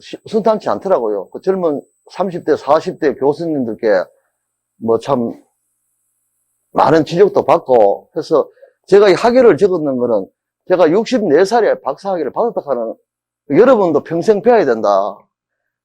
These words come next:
배우면 끝이 없다 하는 뜻에서 해놨지, 제가 학위를 자랑해서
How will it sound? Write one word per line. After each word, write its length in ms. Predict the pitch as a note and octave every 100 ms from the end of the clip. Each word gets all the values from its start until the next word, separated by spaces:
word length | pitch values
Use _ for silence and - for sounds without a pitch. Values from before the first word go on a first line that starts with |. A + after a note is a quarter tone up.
| -
배우면 380 | G#3 B3 G#3 C#3+
끝이 200 | G3+ G3+
없다 200 | G#3 G#3
하는 200 | F3 D3
뜻에서 540 | D3 A3 F#3 D#3 A2+ D#2+ _ -
해놨지, 340 | C3+ C#3 B2
제가 180 | A2+ C3+
학위를 380 | - G3+ A3+ D#3+
자랑해서 520 | - D3+ C3 A2 -